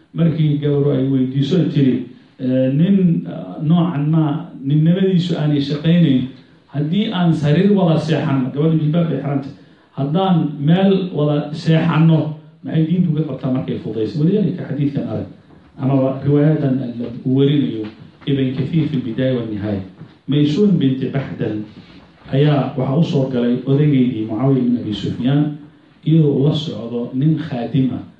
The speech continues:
Ninka wuxuu ahaa nin isagu markaa castrated ah oo dhufaanan,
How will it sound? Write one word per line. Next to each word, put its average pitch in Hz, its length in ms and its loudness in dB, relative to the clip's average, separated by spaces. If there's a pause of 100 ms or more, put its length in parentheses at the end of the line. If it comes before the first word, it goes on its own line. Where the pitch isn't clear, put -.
(200)
Ninka 160 220 2
wuxuu 156 200 2
ahaa 135 120 0
nin 160 300 2
isagu 151 280 0
markaa 135 380 -4
castrated 143 560 -2
ah 135 240 -4
oo 120 120 -12
dhufaanan, 135 640 0